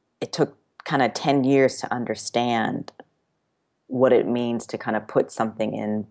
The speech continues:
in book forms. And now I see why people get master's degrees in this, <laughs> um, and spend a lot of their time doing it because it, it's not, um, not, it's not an easy or natural process for me anyway.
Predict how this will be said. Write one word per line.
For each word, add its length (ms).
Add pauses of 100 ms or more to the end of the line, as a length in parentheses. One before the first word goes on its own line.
(120)
in 140
book 240
forms. 580
And 100
now 200
I 80
see 180
why 160
people 380
get 260
master's 520
degrees 680
in 180
this, 320 (380)
<laughs> 400
um, 360
and 180
spend 320
a 60
lot 220
of 60
their 140
time 500 (380)
doing 260
it 120
because 260
it, 200
it's 180
not, 460 (360)
um, 360
not, 240
it's 160
not 120
an 180
easy 320
or 100
natural 380
process 480
for 160
me 280
anyway. 520